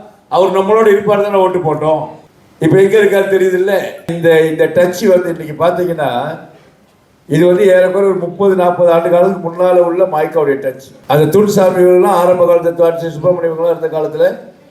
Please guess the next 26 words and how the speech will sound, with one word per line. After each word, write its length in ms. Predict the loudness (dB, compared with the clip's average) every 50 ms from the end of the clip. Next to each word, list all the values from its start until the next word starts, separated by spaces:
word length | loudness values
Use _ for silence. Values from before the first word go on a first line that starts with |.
| _ _ _ _ -4
அஹ், 260 | -2 0 2 2 2 2 2
ஒரு 140 | 2 2 0
நிகழ்ச்சி, 480 | 0 0 0 2 2 0 0 2 0
அது 140 | 0 2 2
விருது 260 | 0 0 2 2 0
நிகழ்ச்சியா 360 | 0 0 -2 -2 -2 0 0
இருந்தாலும் 320 | 0 0 0 -2 -4 -4 -2
சரி, 240 | -2 -2 0 0 0 -2 -4 -10 -16 -20 -20 -20 _ _ _ _ _ _ -6
அஹ், 220 | -2 -2 -2 0
கலை 200 | 0 2 2 2
நிகழ்ச்சியா 440 | 0 0 2 0 0 0 2 0 0
இருந்தாலும் 300 | 0 0 -2 -4 -4 -2
சரி, 260 | -2 -2 0 0 0 -2 -4 -8 -14 -20 -20 _ _ _ _ _ _ _ -8
அந்த 200 | -4 0 0 2
நிகழ்ச்சி 460 | 2 2 2 2 2 2 2 2 2
ஆரம்பத்துல 840 | 2 2 2 2 2 2 2 2 0 0 0 0 0 2 2 0 -2 _ _ _ _ _ _ _
தலைவா 460 | -2 0 2 4 4 4 4 4 2
தவ 240 | 2 2 2 2 0 0
புதல்வா 360 | 0 0 0 0 2 2 2 2
வரும், 280 | 2 2 0 -2 -8 -12 -20 -20 _ _ _ _ _ _ _ _ _ _ -10
இல்லைன்னா 420 | -4 0 0 2 2 2 0 0
மன்னவன் 400 | -2 -2 0 2 2 2 2 2
வந்தான் 340 | 0 -2 -2 -2 -2 -2 -2
நடி 240 | -2 -4 -2 -2 -2
அப்படின்னு 280 | -2 -2 -4 -4 -4
வரும். 240 | -4 -4 -6 -8 -12